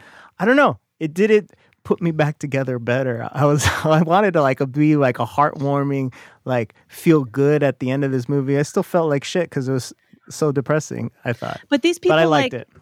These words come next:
Speaker 2: they, they wanted to help themselves, whereas Fern, or f-, is it Fern or Fran? It doesn't matter. She just, like, it was like she wanted to be miserable and depressed and alone. Where it's
Speaker 1: Mm.
Speaker 2: like, these people, I was like,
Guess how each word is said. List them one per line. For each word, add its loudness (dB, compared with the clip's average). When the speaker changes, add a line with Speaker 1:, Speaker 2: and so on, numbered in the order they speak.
Speaker 2:
they, 2
they 0
wanted -4
to -2
help -4
themselves, -2
whereas -2
Fern, 0
or 0
f-, -10
is -4
it -4
Fern 0
or 2
Fran? -6
It -10
doesn't -4
matter. -10
She -6
just, -2
like, -2
it -2
was 0
like 0
she 2
wanted -4
to -6
be -2
miserable -2
and -2
depressed -4
and -2
alone. -4
Where 0
it's -4
Speaker 1:
Mm. -2
Speaker 2:
like, -4
these -6
people, -4
I 2
was -2
like, -4